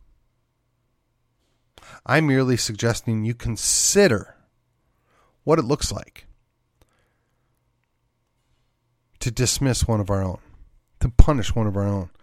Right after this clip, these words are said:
to cast them aside. Now, you might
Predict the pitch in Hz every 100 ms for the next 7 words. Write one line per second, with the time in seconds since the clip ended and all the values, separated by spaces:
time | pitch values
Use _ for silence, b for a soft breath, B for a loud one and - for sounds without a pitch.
0 | b b - 110 - 151 143 - 120 110
1 | - 113 98 120 - - _ _ _ _
2 | _ _ _ _ _ _ _ _ _ _
3 | _ _ _ _ _ _ _ _ _ _
4 | _ _ b b 127 147 165 185 165 165